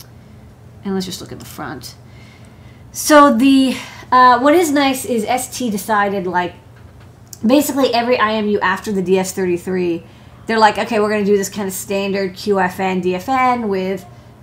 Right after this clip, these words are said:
um, I think it's three pins on the top, four pins on the side, and it's kind of rectangular." But they've kept the same pin out. Um, so if we go to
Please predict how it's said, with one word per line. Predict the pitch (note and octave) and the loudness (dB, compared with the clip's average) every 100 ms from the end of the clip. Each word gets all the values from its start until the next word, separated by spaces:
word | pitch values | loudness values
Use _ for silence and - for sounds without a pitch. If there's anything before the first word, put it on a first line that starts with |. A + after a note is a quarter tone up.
| - | 0
um, | G#3 G3 F#3+ F#3 F3+ F3 - - - - - - - - - | 2 2 2 -2 -6 -10 -18 -20 -20 -20 -20 -20 -20 -8 -4
I | G#3 | -4
think | A3 G3+ | -4 -2
it's | G3+ - - - - - - - - - | -4 -4 -12 -12 -14 -18 -20 -20 -20 -8
three | A#3+ D#4+ | 0 0
pins | D#4+ D#4 | 2 0
on | C#4+ | 0
the | C4 | -2
top, | B3+ A#3+ - | 2 2 2
four | B3 B3+ | -4 -4
pins | C4+ A#3 | -2 -4
on | A3+ | -2
the | G#3 | -4
side, | G3+ G3+ G3 | 2 4 4
and | F#3 | 0
it's | F3 E3+ | -4 -8
kind | - G3 | -10 -8
of | |
rectangular." | E3+ - A#3+ A3 A3 G#3 G3 - - - - | -8 -8 -6 -4 -2 -2 -2 -8 -20 -20 -2
But | C4+ B3 | 2 4
they've | C#4+ | 2
kept | - F#4 F4+ | 2 -2 -2
the | C#4 | -8
same | - C4 | -4 -4
pin | - A3 F3 | -4 -6 -4
out. | C3 B2+ - | -4 -6 -2
Um, | G3+ - G3 G3 - - - - | 2 4 2 -2 -8 -18 -20 -16
so | - - C#4 B3+ A#3 | -12 -8 -4 -2 -2
if | - | -2
we | G#3+ | -6
go | F#3 A3+ | -2 -4
to | A3+ - A3 G#3+ G#3 G#3 G3+ F#3+ | -4 -10 -6 -2 2 2 2 -2